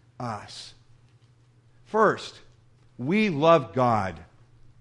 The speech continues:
We love this source of creation. We love this being that, that just continues to move through us. Do we love God in the same way, every one of us? Absolutely not. And that's what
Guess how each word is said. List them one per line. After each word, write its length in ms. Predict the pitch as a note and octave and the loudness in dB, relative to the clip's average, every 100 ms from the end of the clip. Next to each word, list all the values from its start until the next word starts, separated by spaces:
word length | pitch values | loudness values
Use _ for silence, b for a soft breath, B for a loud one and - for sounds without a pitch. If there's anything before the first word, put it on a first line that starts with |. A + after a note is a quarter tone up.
| - b b b - | -20 b b b -4
We 180 | G#3 | 0
love 460 | G3 F3+ G3 F#3 C#3+ | 2 4 6 6 2
this 200 | E3 - | -2 -2
source 460 | - G#3 G#3 F#3 - | -2 4 6 4 0
of 140 | C3+ | -8
creation. 640 | - E3 E3+ F3 E3+ C#3+ | -8 -2 2 2 2 -2
We 160 | E3 G3+ | -2 -2
love 640 | E3+ F3 G#3 G3 D#3+ C3+ B B | 0 4 6 6 4 0 B B
this 220 | C3 E3+ C#3+ | -2 -2 -2
being 560 | A#2+ F#3 G#3+ G3 E3 | -6 -4 0 2 2
that, 220 | D3+ D3+ B B - | 0 0 B B -6
that 260 | E3 E3 | -6 -6
just 240 | F#3+ F#3+ - | -4 -4 -4
continues 680 | D#3+ - A3 A3+ G#3 E3+ | -4 -4 -2 0 0 -2
to 100 | - | -2
move 340 | E3+ E3+ D#3+ - | 0 2 0 -2
through 300 | F3 A#3 G3+ | -2 2 4
us. 320 | C3 A2+ - b b b b _ _ _ | 2 0 -14 b b b b _ _ _
Do 80 | F3+ | 2
we 80 | F#3+ | 6
love 260 | G#3 A3 | 8 8
God 240 | F3 G#3 G#3+ | 6 6 6
in 100 | G3 | 4
the 60 | |
same 380 | F3+ - G#3+ G3+ | 0 0 0 2
way, 200 | G3 A3+ | 2 2
every 160 | G#3+ F#3 | 2 2
one 200 | F#3 G#3+ | 2 4
of 60 | |
us? 120 | A#3 - | 2 2
Absolutely 840 | B3+ D4+ - B3 A3+ C4+ C4 A#3 | 2 2 2 0 0 -2 0 0
not. 520 | F3+ F3+ A#3 B3+ A#3 | 2 2 2 2 2
And 140 | F3+ F3 | 2 -2
that's 220 | A3 - | -2 -2
what 140 | G3 | -4